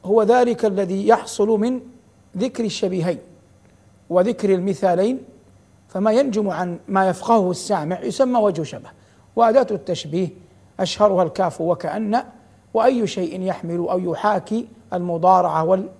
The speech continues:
والمماثلة. بعد هذا التمهيد الأكاديمي البسيط جدا، نعمد إلى ما نريد أن نسوقه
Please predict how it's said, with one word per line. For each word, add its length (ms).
والمماثلة. 680
بعد 280
هذا 220
التمهيد 440
الأكاديمي 840
البسيط 340
جدا، 540
نعمد 460
إلى 280
ما 160
نريد 320
أن 160
نسوقه 580